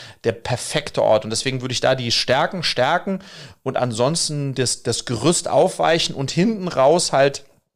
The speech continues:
ganz stark auf, auf die individuelle Frage, was sind deine zwei, drei Stärken und die dann zu stärken und da sozusagen, dass die Schüler und Schülerinnen wirklich ab der siebten, achten Klasse wählen können, in welche Richtung sie gehen möchten und das dann schwerpunktmäßig machen. Und keiner wie ich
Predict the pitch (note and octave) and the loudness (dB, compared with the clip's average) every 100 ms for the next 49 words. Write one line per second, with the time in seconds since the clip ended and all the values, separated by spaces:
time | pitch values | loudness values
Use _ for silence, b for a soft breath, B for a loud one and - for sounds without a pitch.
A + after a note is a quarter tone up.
0 | _ _ - - A2+ A#2 D#3+ - - A#2 | _ _ -20 -6 2 2 2 0 0 2
1 | C#3 - - B2 - B B B - B2 | 2 2 2 2 0 B B B 0 0
2 | - B2+ D3 D#3 C#3+ C3 A#2+ - A#2 C3+ | -6 -8 -2 -2 2 4 2 0 0 0
3 | C#3+ A#2+ A#2+ - D#3 C3 C#3 C3+ - B2+ | 2 2 2 0 0 2 2 0 0 2
4 | C3 A#2+ A#2+ - A#2+ C#3 C#3+ D3+ B B | 2 2 2 2 0 0 0 -4 B B
5 | D3 - B2 A2+ C#3 C#3+ C3+ B2+ C#3+ C3+ | -16 -6 -4 -2 -2 2 2 2 -2 -2
6 | A2+ A#2+ C#3 D3 B2+ A#2+ A#2 B2 C3+ C3 | 2 2 2 -2 -6 -2 2 4 2 0
7 | A#2+ A#2 A#2 A#2+ A2+ A#2+ A#2 - C#3+ C3+ | -2 2 2 0 -4 -4 -2 -2 2 0
8 | A#2+ C3 B2+ A#2 A2 C3 C#3+ C3 A#2+ - | 0 -2 0 0 0 0 -2 -2 -2 -2
9 | - B B B _ B2 A#2+ C3+ - - | -12 B B B _ -2 0 -4 -6 -4
10 | B2+ - C3 - A#2 C#3+ - D3+ C#3+ B | -4 -4 -8 -4 0 0 2 4 2 B
11 | B G#2 G#2+ B2+ D3+ D#3 D3 - D3 D3 | B -8 0 4 6 4 2 0 2 4
12 | D3 D3 C3+ B2 A#2+ C3 D3 C#3 C3+ - | 4 2 -2 -2 2 2 2 -2 -2 -2
13 | C3 A2 A#2+ B2+ A#2+ C3 A#2+ B2 C#3 - | -2 -2 -4 -2 0 2 2 2 2 -2
14 | C#3+ C#3 B2+ B2 A#2+ B2 B2+ A#2 B2 A#2+ | -4 -6 -4 0 0 2 0 0 0 0
15 | B2 A#2 A2+ A2+ B2+ B2 C3+ B2+ - D3+ | -4 -2 -4 -2 -2 -2 -4 -6 -2 0
16 | F3+ G3 D3+ B2+ B2+ G3 - | 4 4 2 0 0 0 -4